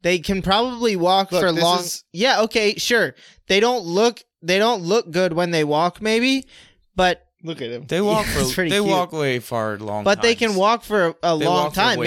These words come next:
Speaker 1: Maybe,
Speaker 3: far.
Speaker 1: maybe it's like a slow and steady type thing.
Speaker 3: It's a turtle. It's a turtle type of thing.
Speaker 1: Yeah.
Speaker 3: But I'm just saying, you give them the power of flight, and they're, they're becoming.
Speaker 1: They're
Speaker 3: con-,
Speaker 1: done.
Speaker 3: they're con-,
Speaker 1: Yeah, we're,
Speaker 3: they're gonna
Speaker 1: we're
Speaker 3: make,
Speaker 1: done.
Speaker 3: they're gonna take over Congress.
Speaker 1: Yeah.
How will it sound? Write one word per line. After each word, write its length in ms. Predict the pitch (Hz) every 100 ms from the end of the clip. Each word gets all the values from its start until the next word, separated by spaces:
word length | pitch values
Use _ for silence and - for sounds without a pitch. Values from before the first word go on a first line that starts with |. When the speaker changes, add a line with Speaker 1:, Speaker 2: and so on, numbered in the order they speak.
| 185
Speaker 1:
Maybe, 120 | 202
Speaker 3:
far. 140 | 208 196
Speaker 1:
maybe 380 | 180 202 214
it's 160 | 196 185
like 220 | 190 175
a 100 | 175
slow 380 | 147 - 175 180
and 120 | 165
steady 300 | - 202 220
type 300 | 196 139 120
thing. 140 | - 123
Speaker 3:
It's 60 | 135
a 40 |
turtle. 420 | 131 135 123 117
It's 120 | - -
a 80 |
turtle 300 | 120 123 117
type 240 | 113 113 110
of 80 | 110
thing. 200 | 113 107
Speaker 1:
Yeah. 460 | 147 233 269 147 113
Speaker 3:
But 100 | 180
I'm 120 | 214
just 160 | 208 -
saying, 220 | 190 185
you 120 | 190
give 200 | 165 214
them 80 | 202
the 80 | 165
power 320 | - 156 139
of 60 | 127
flight, 220 | 131 123
and 120 | 123
they're, 180 | 120 120
they're 260 | 104 123
becoming. 420 | 113 120 123 113 113
Speaker 1:
They're 120 | 185
Speaker 3:
con-, 100 | 117
Speaker 1:
done. 160 | 160 196
Speaker 3:
they're 100 | 139
con-, 180 | 151 -
Speaker 1:
Yeah, 80 |
we're, 160 | - 175
Speaker 3:
they're 80 | 131
gonna 160 | 135 180
Speaker 1:
we're 140 | 226
Speaker 3:
make, 100 | 180
Speaker 1:
done. 320 | 147 175 131
Speaker 3:
they're 120 | 117 139
gonna 200 | 135 123
take 200 | 135 117
over 160 | 110
Congress. 640 | 107 110 104 98 95 - - _
Speaker 1:
Yeah. 320 | - 208 -